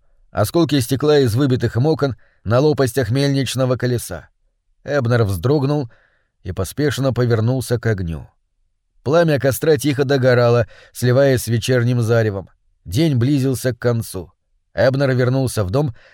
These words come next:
наскоро проглотил скудный ужин и, бросив взгляд на очередную кипу неразобранных документов,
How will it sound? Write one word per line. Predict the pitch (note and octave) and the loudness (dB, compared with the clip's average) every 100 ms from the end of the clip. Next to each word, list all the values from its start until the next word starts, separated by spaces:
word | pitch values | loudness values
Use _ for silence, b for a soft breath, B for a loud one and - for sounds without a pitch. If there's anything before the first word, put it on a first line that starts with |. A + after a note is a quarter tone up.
| b | b
наскоро | B2+ D3+ - C#3 | 0 0 2 0
проглотил | C3 C3+ C3 B2 C3 | 2 2 0 0 -2
скудный | A#2+ A#2+ G#2+ A#2 | -2 -2 0 0
ужин | F3 D#3 E3 b b b | 0 0 -4 b b b
и, | A2+ | 0
бросив | E3 E3 D3 | 2 2 2
взгляд | A#2 D3+ C3+ | 2 2 2
на | C#3 | 0
очередную | A#2+ C3+ C#3 D3 | 0 -2 0 0
кипу | B2+ C#3+ C3 | 0 0 2
неразобранных | C3 C3+ A#2 C#3 B2+ B2 | 2 2 2 2 2 2
документов, | A#2 A#2+ D3+ E3+ C#3 A#2+ | 0 0 -2 -2 -2 -4